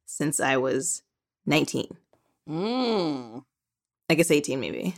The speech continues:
Speaker 1: Um, but yeah, I wonder. I've definitely worn wigs
Speaker 2: Mm-hmm.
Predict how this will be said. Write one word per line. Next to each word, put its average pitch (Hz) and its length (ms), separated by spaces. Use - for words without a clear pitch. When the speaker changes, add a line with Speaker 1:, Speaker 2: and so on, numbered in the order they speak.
Speaker 1:
Um, 151 640
but 147 580
yeah, 180 680
I 160 180
wonder. 226 520
I've 175 120
definitely 208 360
worn 160 280
wigs 151 560
Speaker 2:
Mm-hmm. 202 580